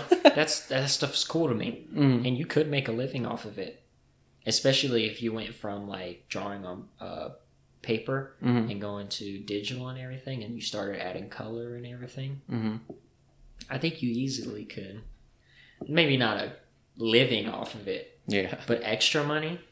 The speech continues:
Speaker 2: never hurts,
Speaker 1: Mm-hmm.
Speaker 2: you know?
Speaker 1: Yeah, money's always tight. <laughs>
Speaker 2: So you take five or six classes in the A R L program,
Speaker 1: Mm-hmm.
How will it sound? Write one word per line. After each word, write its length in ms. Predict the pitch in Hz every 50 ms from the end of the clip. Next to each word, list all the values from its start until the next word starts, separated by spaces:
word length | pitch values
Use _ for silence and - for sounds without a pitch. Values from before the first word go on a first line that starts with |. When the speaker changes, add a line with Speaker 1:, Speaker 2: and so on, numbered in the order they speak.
| _ _ _ _ _ _ _ _ _ _ _ _ -
Speaker 2:
never 340 | 131 139 151 147 139 117 107
hurts, 560 | 110 139 147 127 - - - - - - - -
Speaker 1:
Mm-hmm. 360 | 127 127 117 113 110 107 113
Speaker 2:
you 80 | 110 107
know? 180 | 107 113 135 - - _ _ _ _ _ _ - - - - _ - - - - _ _ - - -
Speaker 1:
Yeah, 100 | - 101
money's 340 | 98 101 110 113 113 113 110
always 280 | 107 107 113 117 110 -
tight. 240 | - 104 101 101 - - - - - 139 - - - - -
<laughs> 340 | - 185 - 196 - - - - - -
Speaker 2:
So 160 | - - 127 117
you 180 | 113 123 135 135
take 440 | - - 117 110 113 110 - - - - - - - - - - _ _ _ _ _ _ _ _ _ _
five 380 | - - 117 117 120 123 117 123
or 60 | 117
six 420 | - - - 117 113 - - - -
classes 760 | - - 104 101 101 101 - - - - 117 - - - - _ _ _ _ _ _ _ _ _ -
in 180 | - 107 101
the 200 | 101 98 98 - -
A 140 | 101 107 104
R 220 | 98 107 107 101
L 320 | 95 101 104 110 117 - - - _ _ _ _
program, 560 | - - 127 127 131 131 131 135 135 139 139 - -
Speaker 1:
Mm-hmm. 280 | - 127 120 117 113